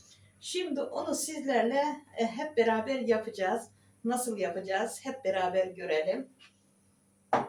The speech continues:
Şöyle, e, tenceremi ocağıma aldım.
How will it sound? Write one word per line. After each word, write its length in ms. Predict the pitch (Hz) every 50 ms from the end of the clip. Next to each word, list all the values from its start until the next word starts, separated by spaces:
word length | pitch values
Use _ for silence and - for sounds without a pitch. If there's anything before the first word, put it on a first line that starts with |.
| - - - - _ _ _ _ _
Şöyle, 520 | - - - - 294 311 294 269 233 247 247 247 269 269 - -
e, 600 | 240 233 233 226 220 220 214 214 214 208 220 214 - _ -
tenceremi 600 | - 294 285 269 262 254 233 214 214 208 208 202
ocağıma 760 | 185 - - 247 262 247 240 214 202 196 190 185 180 170 - -
aldım. 560 | - - 240 269 277 226 240 285 285 285